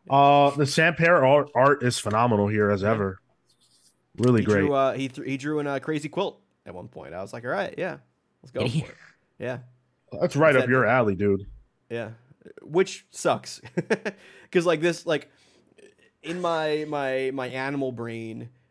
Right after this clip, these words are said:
Speaker 2: uh, I do love a good, you know, group of heroes fighting against a group of, of villains, you know, like, just dumb stuff like that. But,
Speaker 1: Hmm.
Speaker 2: like, <sighs> that's kind of all this is.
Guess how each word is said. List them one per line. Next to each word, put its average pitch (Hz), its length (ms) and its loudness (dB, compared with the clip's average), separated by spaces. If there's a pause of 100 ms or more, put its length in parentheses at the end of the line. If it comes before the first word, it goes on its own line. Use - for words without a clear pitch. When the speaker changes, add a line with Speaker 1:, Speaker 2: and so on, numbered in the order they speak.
(160)
Speaker 2:
uh, 110 220 -6
I 117 140 -8
do 123 280 -10
love 123 300 -8
a 113 60 -8
good, 113 520 -10
you 120 100 -14
know, 98 360 -14 (720)
group 143 360 -8
of 127 120 -8
heroes 127 800 -4
fighting 120 420 -12
against 113 440 -12
a 113 80 -12
group 113 320 -12
of, 107 720 -10
of 104 220 -12
villains, 78 480 -18
you 107 80 -16
know, 98 160 -16
like, 92 200 -16
just 120 380 -18
dumb 107 260 -12
stuff - 320 -14
like - 200 -16
that. - 280 -14 (480)
But, 101 220 -6
Speaker 1:
Hmm. 95 40 -4
Speaker 2:
like, - 280 -8 (320)
<sighs> - 340 -20
that's 139 160 -20
kind 151 340 -18
of 208 140 -18
all 180 240 -16
this 214 280 -12
is. 240 580 -14